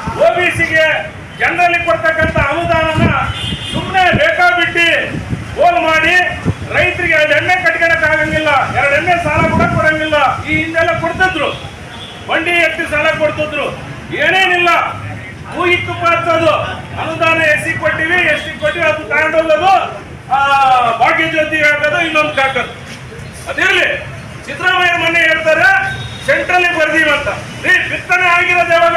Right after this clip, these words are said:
ಮುಂಗಾರು? ಸೆಂಟ್ರಲ್ ಗೆ ಕೈ ತೋರಿಸ್ಬೇಕು. ಒಬ್ಬ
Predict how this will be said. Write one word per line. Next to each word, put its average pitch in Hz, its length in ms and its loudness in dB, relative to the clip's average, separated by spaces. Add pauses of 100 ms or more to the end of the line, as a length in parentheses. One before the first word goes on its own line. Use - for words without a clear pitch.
(140)
ಮುಂಗಾರು? 339 440 4 (880)
ಸೆಂಟ್ರಲ್ 370 460 0
ಗೆ 359 80 4 (100)
ಕೈ 349 100 2 (100)
ತೋರಿಸ್ಬೇಕು. 359 520 2 (1200)
ಒಬ್ಬ 320 100 -4